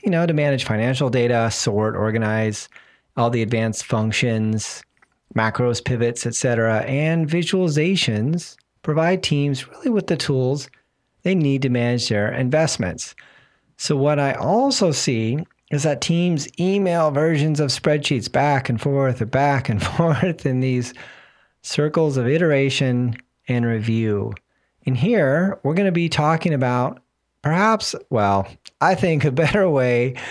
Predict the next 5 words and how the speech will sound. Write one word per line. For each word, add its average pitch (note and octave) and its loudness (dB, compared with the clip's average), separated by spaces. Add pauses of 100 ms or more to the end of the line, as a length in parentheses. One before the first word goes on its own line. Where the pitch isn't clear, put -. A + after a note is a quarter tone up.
(340)
to C#3+ 0
approach D3 0
this B2+ 0
common G#2 -2
process C#3+ -2